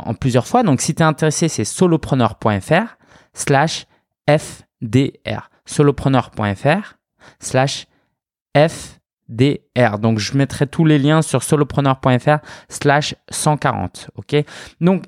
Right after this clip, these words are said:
si t'es intéressé, regarde dans la description, j'ai mis, euh, le lien. Alors, durant le mois d'octobre, ce que je te disais, c'est que je vais répondre à toutes tes questions. Si tu as une question sur la formation en ligne,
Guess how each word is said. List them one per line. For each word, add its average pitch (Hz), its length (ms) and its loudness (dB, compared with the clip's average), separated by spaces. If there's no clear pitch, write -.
si - 240 0
t'es 269 100 2
intéressé, 220 680 2
regarde 160 360 2
dans 151 60 2
la 143 80 2
description, 143 600 -2
j'ai 120 180 2
mis, 143 260 2
euh, 110 320 2
le 135 200 6
lien. 156 320 0
Alors, 123 320 2
durant 147 280 4
le 190 60 2
mois 180 140 4
d'octobre, 156 380 0
ce - 80 -8
que 143 100 2
je - 80 -2
te 143 100 2
disais, 123 320 0
c'est 120 200 -2
que - 340 -4
je 104 140 -10
vais 110 100 2
répondre 113 420 -2
à - 140 -12
toutes 127 360 0
tes 107 240 2
questions. 127 480 0
Si - 200 -12
tu - 160 -8
as 107 120 2
une 185 140 4
question 214 520 2
sur - 240 0
la 131 100 2
formation 143 540 0
en 135 40 2
ligne, 123 240 0